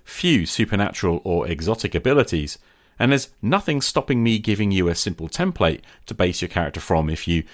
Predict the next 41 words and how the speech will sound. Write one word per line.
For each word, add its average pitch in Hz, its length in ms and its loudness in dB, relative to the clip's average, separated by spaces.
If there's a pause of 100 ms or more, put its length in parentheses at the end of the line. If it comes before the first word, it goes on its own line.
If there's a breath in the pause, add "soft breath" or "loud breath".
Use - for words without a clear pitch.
(160 loud breath)
just - 280 0
need 107 240 4
a 92 60 0
simple 90 320 -2
concept 80 520 -4
to 82 100 -6
begin 131 340 2
with. 80 280 0 (500)
As 98 120 0
Jason 113 400 2
said, 82 400 2 (340 loud breath)
we 113 100 2
generally 127 440 4
enjoy 113 440 6
seeing 131 420 4
how 143 260 2
the 113 80 4
character 82 400 0
emerges 80 540 -2
from 73 220 -8
play. 98 480 0 (720)
And 135 100 -2
failing 240 280 6
all 190 140 6
that, 165 340 4 (160 loud breath)
if 143 100 4
we 151 80 6
really 160 240 6
do 170 240 4
fancy 87 440 2
a 82 60 6
one 82 220 2
hundred 82 240 -2
and 85 100 0
fifty 87 240 -2
points 85 320 -2
game 85 280 2
with 80 160 -2
magic 85 300 -4
and 82 100 -2
psionics, 82 500 0